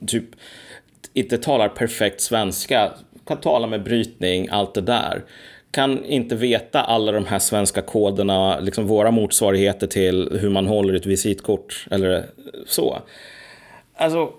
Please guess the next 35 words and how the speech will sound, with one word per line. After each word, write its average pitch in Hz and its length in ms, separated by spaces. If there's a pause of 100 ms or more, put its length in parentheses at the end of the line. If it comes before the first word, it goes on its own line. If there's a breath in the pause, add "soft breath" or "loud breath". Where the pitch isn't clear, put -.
(1040)
visst 190 460 (100)
att - 340
det 120 80
finns, 127 680 (240)
du 131 180
inte 120 160
lär 131 280
dig 123 140
allt 113 260
det 110 60
där 101 200
över 104 320
en 113 140
natt, 143 260
men 135 180
den 185 260
personen 123 600
som 123 160
faktiskt 131 500
ärligt 123 420
drar 113 220
sitt 104 200
strå 110 260
till 104 140
stacken 95 520 (120)
på 113 60
en - 80
arbetsplats 104 840
och 113 180
som 117 340 (540)
tydligt 120 320
markerar 117 640
att - 200
så - 120
här, 90 200